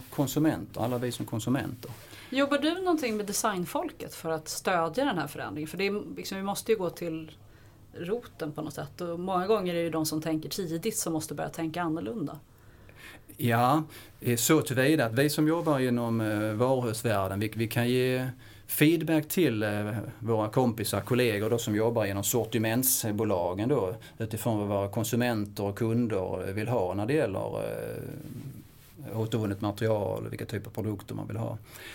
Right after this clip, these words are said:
Speaker 1: Sen så är de specialister på ett av de här tre benen som vi har delat in cirkulär ekonomi då inom ikea.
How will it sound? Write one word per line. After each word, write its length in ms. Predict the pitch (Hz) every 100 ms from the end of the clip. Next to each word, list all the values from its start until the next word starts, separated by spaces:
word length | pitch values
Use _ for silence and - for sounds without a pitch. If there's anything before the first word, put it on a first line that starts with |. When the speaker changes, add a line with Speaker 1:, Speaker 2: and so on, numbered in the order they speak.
| - - - - - - - - -
Speaker 1:
Sen 220 | - 123
så 100 | - 151
är 140 | 151
de 180 | 160 131
specialister 840 | - 113 127 139 123 - - 101 - -
på 380 | - 139 104 101 - - - - - - - - -
ett 280 | 131 -
av 60 | 135
de 100 | 139
här 120 | 151
tre 300 | - - 131
benen 500 | 117 147 107 87 92
som 180 | - 113
vi 200 | 127 104
har 240 | 107 107 -
delat 360 | 110 113 123
in 200 | 139 156
cirkulär 640 | 156 165 156 175 170 127 104
ekonomi 480 | - 107 120 95 95
då 80 | 107
inom 240 | 92 -
ikea. 500 | 92 107 104 120 -